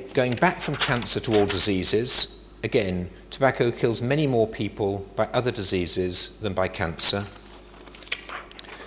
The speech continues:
The total risk of death from smoking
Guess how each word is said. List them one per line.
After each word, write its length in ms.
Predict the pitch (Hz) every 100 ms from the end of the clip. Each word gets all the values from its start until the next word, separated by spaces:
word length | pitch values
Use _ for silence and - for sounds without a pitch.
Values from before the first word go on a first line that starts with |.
| -
The 80 | -
total 440 | - 190 180 -
risk 640 | 98 90 - - - - 98
of 100 | -
death 260 | 98 -
from 160 | - 92
smoking 640 | - 101 85 - 90